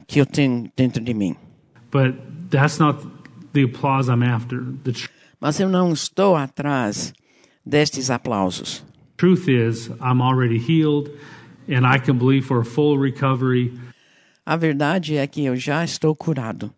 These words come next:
Speaker 1: E eu posso crer para uma recuperação completa.
Speaker 2: In every area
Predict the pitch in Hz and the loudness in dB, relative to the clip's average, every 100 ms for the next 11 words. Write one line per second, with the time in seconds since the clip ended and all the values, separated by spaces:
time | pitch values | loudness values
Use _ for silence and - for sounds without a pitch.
0 | _ _ _ _ - 135 135 151 156 180 | _ _ _ _ -4 0 2 4 4 2
1 | 151 - - 151 160 220 - _ _ _ | -4 -8 -4 0 0 -2 -8 _ _ _
2 | - 151 143 - - 160 156 160 185 202 | 0 2 2 0 -2 0 0 0 0 -2
3 | 175 185 156 - 190 202 - 220 196 139 | -2 -2 -2 -4 -2 0 2 2 2 0
4 | 123 - 123 139 - _ _ - - - | 0 2 0 -2 -8 _ _ -20 -20 -20
5 | - - - 170 131 127 - 147 143 147 | -20 -20 -6 2 4 2 4 4 4 2
6 | 147 151 - 143 135 131 131 127 123 | 0 0 0 2 2 2 2 0 -2